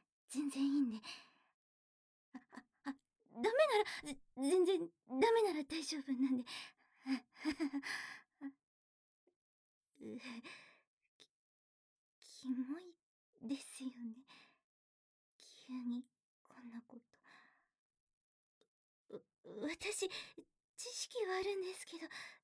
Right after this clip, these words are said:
実際に経験なくて、その、え？あ、あ、いや、いいよって、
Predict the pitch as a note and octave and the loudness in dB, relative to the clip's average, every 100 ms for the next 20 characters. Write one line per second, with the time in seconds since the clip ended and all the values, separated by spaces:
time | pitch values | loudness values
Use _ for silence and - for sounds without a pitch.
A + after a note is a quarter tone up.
0 | _ - A3+ C#4 C4+ - D4 D4 C#4 - | _ -8 -6 -4 -4 -4 -2 -4 -6 -12
1 | D4+ C#4 - D4+ C#4+ D4+ - - A#3+ - | -16 -14 -10 -8 -6 -10 -12 -20 -20 -20
2 | - - C#4 - C4+ C4 C4+ - - - | -20 -14 -14 -8 -4 0 0 -2 -14 -16
3 | - _ _ - C#4 _ _ _ _ _ | -20 _ _ -18 -18 _ _ _ _ _
4 | _ _ _ _ _ _ _ _ _ _ | _ _ _ _ _ _ _ _ _ _
5 | E4 A4+ F5+ - - - - - _ - | 8 12 12 10 2 0 0 -20 _ 4
6 | G#4 G#4 - - - F4+ - _ _ _ | 8 8 6 -12 -12 -12 -12 _ _ _
7 | - B4+ C5+ G#4 G4 F#4 | -10 0 4 4 2 -8